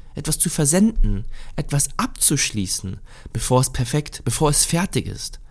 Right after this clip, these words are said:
Warum? Weil es niemals fertig sein kann. Ja, da draußen, da sind welche,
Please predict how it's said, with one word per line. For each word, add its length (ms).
Warum? 540
Weil 240
es 180
niemals 300
fertig 300
sein 220
kann. 420
Ja, 240
da 100
draußen, 800
da 100
sind 220
welche, 500